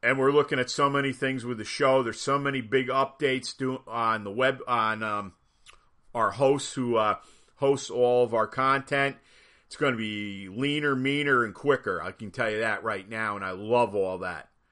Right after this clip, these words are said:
But one thing we always gotta have is muscular, big, strong, burly, badass.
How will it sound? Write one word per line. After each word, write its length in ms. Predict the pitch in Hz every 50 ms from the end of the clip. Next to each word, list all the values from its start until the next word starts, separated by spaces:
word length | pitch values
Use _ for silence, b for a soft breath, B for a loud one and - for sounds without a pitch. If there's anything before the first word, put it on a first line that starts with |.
| _ _ _ _ _ _ -
But 100 | 113 110
one 220 | 117 127 127 123
thing 180 | - 131 120 117
we 140 | 110 110
always 260 | 113 110 113 117 113 -
gotta 280 | 113 104 98 95 95
have 280 | 95 98 95 95 95 90
is 160 | 87 80 78
muscular, 720 | 82 87 90 98 104 104 - - - 95 85 76 69 67 - _ _ _ _ _ _ _ _ _ -
big, 340 | 151 135 117 90 73 - - _ _ _ _ _ _
strong, 480 | - - - - 123 127 117 101 92 - - _ _ _ _ _ _ _ _ _ _ _ _ _ _ _ _ _
burly, 500 | - 143 147 143 139 135 123 113 101 85 - _ _ _ _ _ _ _ _ _ _ _ _ _ _ _ _ _ _ _ _ -
badass. 840 | 202 247 262 254 220 196 180 170 151 113 - - - - -